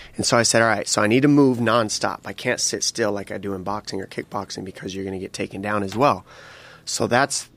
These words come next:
that's where my mind started changing, is with the takedown. That's where I knew I really had to do something different,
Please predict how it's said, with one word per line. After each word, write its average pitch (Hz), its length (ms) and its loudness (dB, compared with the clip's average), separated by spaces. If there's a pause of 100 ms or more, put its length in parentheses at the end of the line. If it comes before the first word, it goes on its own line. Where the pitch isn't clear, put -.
that's 127 400 0
where 135 160 6
my 117 160 4
mind 110 300 4
started 98 400 -2 (180)
changing, - 640 -2
is 95 240 -4
with 101 140 -2
the - 80 -12
takedown. - 480 -8 (140)
That's 120 220 0
where 131 240 2
I 110 120 -2
knew 110 240 4
I 104 40 4
really 110 380 2
had 104 220 -2
to - 40 -12
do 107 200 -2
something 95 360 -2
different, - 380 -6